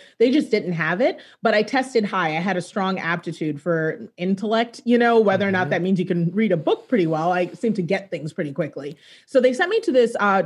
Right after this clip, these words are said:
Speaker 1: top tier school that was actually on a full scholarship. And it was in the middle of Hershey, Pennsylvania.
Speaker 2: Mm.
Speaker 1: Um, and it was
Speaker 2: Oh.
Speaker 1: founded by a huge entrepreneur, Milton Hershey. So,
Speaker 2: Okay, so
Speaker 1: I
Speaker 2: we
Speaker 1: mean,
Speaker 2: can,
Speaker 1: I
Speaker 2: one
Speaker 1: come
Speaker 2: second,
Speaker 1: from
Speaker 2: one second.
Speaker 1: good
Speaker 2: Just, I'm
Speaker 1: stuff.
Speaker 2: sorry. This is,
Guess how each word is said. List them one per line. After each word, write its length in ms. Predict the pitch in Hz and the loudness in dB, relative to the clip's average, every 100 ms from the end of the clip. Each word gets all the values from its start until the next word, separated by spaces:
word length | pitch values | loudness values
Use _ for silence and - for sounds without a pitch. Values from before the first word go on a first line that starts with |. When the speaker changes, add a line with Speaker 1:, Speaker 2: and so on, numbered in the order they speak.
| - | -2
Speaker 1:
top 280 | 262 359 - | -4 -4 -4
tier 180 | 269 247 | 0 0
school 560 | - - 247 190 190 - - - | -2 -2 0 2 0 -6 -10 -4
that 100 | 208 | -2
was 120 | 214 | 0
actually 240 | 214 240 | 0 0
on 60 | 226 | -2
a 40 | |
full 180 | 220 226 | 0 -2
scholarship. 640 | 220 180 233 196 - - - | -4 -4 -4 -4 -8 -12 -4
And 240 | 196 185 180 | 0 2 0
it 120 | 180 | -2
was 120 | 175 | -2
in 60 | 196 | 0
the 80 | |
middle 200 | 196 214 | 0 0
of 100 | 208 | -2
Hershey, 420 | 196 233 226 269 233 | 0 -2 -2 -2 -2
Pennsylvania. 960 | 240 220 220 214 180 185 180 95 - | 0 0 0 -2 0 0 -2 -4 -10
Speaker 2:
Mm. 60 | 208 190 - - | -14 -18 -20 -6
Speaker 1:
Um, 180 | 185 190 | -2 -2
and 80 | 196 | -2
it 60 | |
was 120 | 196 - | -4 -4
Speaker 2:
Oh. 20 | |
Speaker 1:
founded 480 | 196 277 269 202 170 | -2 0 0 0 0
by 320 | 175 175 175 | 0 0 -2
a 140 | 190 | -2
huge 460 | 175 - 240 262 226 | -4 -2 0 2 2
entrepreneur, 800 | 220 220 208 233 349 208 269 269 | 0 0 -2 0 2 2 0 -4
Milton 340 | 165 175 175 262 | -2 -2 0 0
Hershey. 480 | 403 453 - - - _ _ _ | 0 -2 -4 -8 -16 _ _ _
So, 160 | - 233 | 0 4
Speaker 2:
Okay, 120 | 175 | 4
so 100 | 180 | 6
Speaker 1:
I 40 | 170 | 4
Speaker 2:
we 60 | |
Speaker 1:
mean, 80 | - | 4
Speaker 2:
can, 100 | 156 | 4
Speaker 1:
I 40 | |
Speaker 2:
one 100 | 151 | 4
Speaker 1:
come 60 | 160 | 4
Speaker 2:
second, 240 | 165 233 | 4 2
Speaker 1:
from 120 | 170 247 | 2 2
Speaker 2:
one 160 | 185 | 2
second. 280 | 170 156 156 | 2 0 0
Speaker 1:
good 80 | 196 | -2
Speaker 2:
Just, 160 | 147 - | -2 -2
I'm 60 | |
Speaker 1:
stuff. 80 | 170 | 2
Speaker 2:
sorry. 200 | 160 143 | 4 4
This 200 | 139 135 | 2 0
is, 140 | 135 | -4